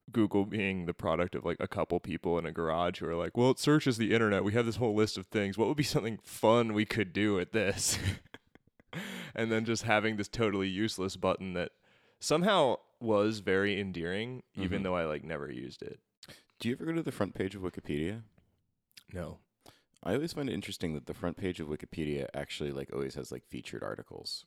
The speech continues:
Speaker 2: for the day.
Speaker 1: Yeah, I wonder
Speaker 2: And various,
Speaker 1: who
Speaker 2: like,
Speaker 1: picks
Speaker 2: kind
Speaker 1: those.
Speaker 2: of, like, I, I wonder whether it's a person that <laughs> does it.
Speaker 1: Oh,
Speaker 2: Like,
Speaker 1: to,
Speaker 2: how
Speaker 1: to
Speaker 2: curated it
Speaker 1: avoid it
Speaker 2: is.
Speaker 1: being something super messed up, I'm sure.
Speaker 2: Well, they might just have, like, they might have an algorithm that's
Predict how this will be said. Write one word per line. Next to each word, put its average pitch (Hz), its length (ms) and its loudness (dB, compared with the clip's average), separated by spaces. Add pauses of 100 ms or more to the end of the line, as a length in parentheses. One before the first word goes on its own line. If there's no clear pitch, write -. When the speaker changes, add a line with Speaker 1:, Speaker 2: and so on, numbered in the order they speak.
Speaker 2:
for - 80 -10
the 55 120 -12
day. 50 340 -8 (140)
Speaker 1:
Yeah, 120 200 4
I 101 60 4
wonder 135 260 2
Speaker 2:
And 127 100 6
various, 87 320 6
Speaker 1:
who 107 120 6
Speaker 2:
like, 80 140 4
Speaker 1:
picks 92 220 -2
Speaker 2:
kind 67 180 0
Speaker 1:
those. 69 140 -2
Speaker 2:
of, 78 60 0
like, 76 340 -4
I, 104 380 2
I 90 220 2
wonder 92 380 2 (160)
whether 80 360 0
it's - 120 -6
a - 40 -12
person 90 360 -2
that 67 160 -6
<laughs> - 20 -12
does 90 320 2
it. - 160 -8 (600)
Speaker 1:
Oh, 135 320 8
Speaker 2:
Like, 85 340 0 (400)
Speaker 1:
to, 170 120 6
Speaker 2:
how 104 100 12
Speaker 1:
to 135 40 6
Speaker 2:
curated 131 440 10
it 147 40 4
Speaker 1:
avoid 131 260 8
it 139 40 6
Speaker 2:
is. 117 160 6
Speaker 1:
being 110 300 0
something 98 340 -6
super 87 340 -8
messed 76 320 -6
up, 71 220 0
I'm 67 140 -6
sure. - 340 -10 (180)
Speaker 2:
Well, 135 200 -4
they 95 80 4
might 80 200 0
just 78 160 -4
have, 71 200 -6
like, 65 320 -8 (500)
they 78 140 -2
might 64 200 -10 (440)
have 67 180 -10
an - 140 -10
algorithm 69 580 -6
that's - 300 -12